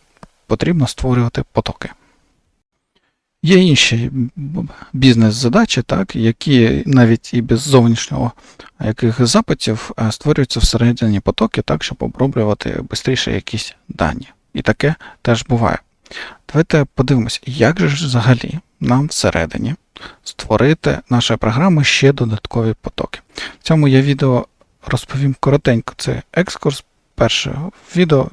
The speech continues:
просто розповім, як створюється поток, як вони, а, виглядають, щоб, а, потроху розуміти, тому що це дуже велика і потрібна тема, і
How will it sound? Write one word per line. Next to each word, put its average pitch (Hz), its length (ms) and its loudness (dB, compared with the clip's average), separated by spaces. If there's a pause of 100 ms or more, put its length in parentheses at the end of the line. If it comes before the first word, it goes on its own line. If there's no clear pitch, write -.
просто - 440 0 (100)
розповім, 123 520 -4
як 139 220 -2
створюється - 340 -6
поток, - 400 -2
як 120 180 -2
вони, 117 260 -4 (420)
а, 120 140 -2
виглядають, 120 680 0 (420)
щоб, - 340 -2 (580)
а, 131 300 2
потроху 147 420 2
розуміти, 127 760 2
тому 143 200 2
що 139 120 0
це - 180 -6
дуже 123 360 -2
велика 131 520 0 (120)
і 151 80 0
потрібна 113 640 -4 (300)
тема, 131 340 2 (640)
і 117 340 0